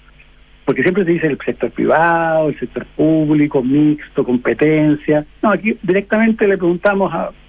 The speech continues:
"¿Quién quiere que le administre esta cuestión?". Y la mayoría de la gente dice, "El sector privado sin fines de lucro". Es súper interesante como modelo, no es tanto Estado. En segundo lugar, hablan de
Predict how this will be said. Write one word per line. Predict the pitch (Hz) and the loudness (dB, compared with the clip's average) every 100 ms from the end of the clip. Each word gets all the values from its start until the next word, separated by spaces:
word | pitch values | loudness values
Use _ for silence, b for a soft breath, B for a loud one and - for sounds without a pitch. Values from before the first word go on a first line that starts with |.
| - | -6
"¿Quién | 247 | 0
quiere | 247 254 | 2 2
que | 220 | 2
le | |
administre | 196 175 170 - 147 | 2 2 0 0 -2
esta | - | -2
cuestión?". | 123 - - - - B B - | -10 -8 -10 -10 -18 B B 0
Y | 196 | 2
la | |
mayoría | 190 190 269 | 2 2 0
de | 294 | -2
la | |
gente | 214 160 120 151 | 0 -2 -2 0
dice, | 151 - 160 | 0 0 -2
"El | 139 - | -2 -2
sector | 135 - 156 | -2 -2 -2
privado | - 139 156 170 208 b b _ - - - | 0 2 4 2 0 b b _ -20 -20 -2
sin | 208 226 | 0 2
fines | - 196 180 | 2 0 0
de | - | -2
lucro". | 120 120 - - - - - - - - - | -4 -2 -6 -8 -20 -20 -20 -20 -20 -20 -14
Es | - | -4
súper | - 247 | 2 2
interesante | 233 220 202 233 233 | 2 2 0 2 2
como | 220 208 | 2 2
modelo, | 214 226 190 - - b - | 4 2 0 -8 -20 b -8
no | - | -2
es | 160 | 0
tanto | - 196 | 0 -2
Estado. | 170 - 165 - - B B B | -2 -2 -2 -2 -10 B B B
En | 170 165 | -2 0
segundo | 160 240 | 0 2
lugar, | 254 233 247 | 2 2 2
hablan | 226 220 214 202 | 0 0 0 0
de | 180 175 | -2 -2